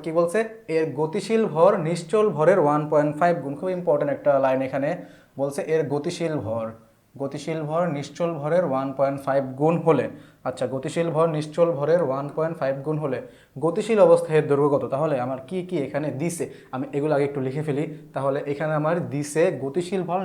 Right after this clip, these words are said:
নিশ্চল ভরের ওয়ান পয়েন্ট ফাইভ গুণ, অর্থাৎ M equals to one point five into M naught। এটা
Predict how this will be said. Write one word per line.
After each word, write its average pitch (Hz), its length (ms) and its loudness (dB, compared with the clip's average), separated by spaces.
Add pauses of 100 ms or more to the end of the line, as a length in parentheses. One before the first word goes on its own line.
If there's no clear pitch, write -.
নিশ্চল 156 340 -2 (100)
ভরের 165 280 4
ওয়ান 131 140 -2 (100)
পয়েন্ট 127 200 -6 (100)
ফাইভ 156 160 -2 (120)
গুণ, 117 100 -8 (440)
অর্থাৎ 147 280 -4 (540)
M 202 40 -2 (240)
equals 131 360 -8 (100)
to 175 80 0 (320)
one 117 120 -6 (100)
point 113 260 -8 (120)
five 160 280 -4 (220)
into 123 220 -4 (280)
M - 20 -10 (120)
naught। 113 180 -6 (500)
এটা 135 100 -6